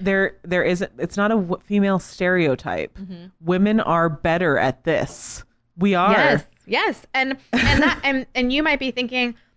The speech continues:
Speaker 2: "I'm not good at decorating. I'm not good at cooking." And and all
Speaker 1: Like
Speaker 2: these
Speaker 1: I
Speaker 2: things.
Speaker 1: said, not a,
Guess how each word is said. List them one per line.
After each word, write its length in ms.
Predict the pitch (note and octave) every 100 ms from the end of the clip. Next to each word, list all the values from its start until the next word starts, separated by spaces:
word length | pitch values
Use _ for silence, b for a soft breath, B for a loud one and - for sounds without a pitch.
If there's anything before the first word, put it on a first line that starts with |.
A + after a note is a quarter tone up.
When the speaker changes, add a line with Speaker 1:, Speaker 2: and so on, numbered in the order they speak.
| _ G3+
Speaker 2:
"I'm 160 | G3+
not 160 | A3 F#3
good 140 | E3+
at 100 | D#3+
decorating. 520 | B2 - E3+ E3 E3+
I'm 220 | F3+ F#3+ G3+
not 180 | G3
good 120 | F3+ E3+
at 80 |
cooking." 400 | - F#3 F#3+ F3
And 180 | E3+ E3 - _ _ _ _ _
and 160 | G#3 F3+
all 140 | F3+
Speaker 1:
Like 100 | F#3
Speaker 2:
these 120 | F3+ F#3
Speaker 1:
I 20 |
Speaker 2:
things. 260 | G3+ E3+ D#3+
Speaker 1:
said, 80 |
not 240 | E3 E3+ F3
a, 220 | F3+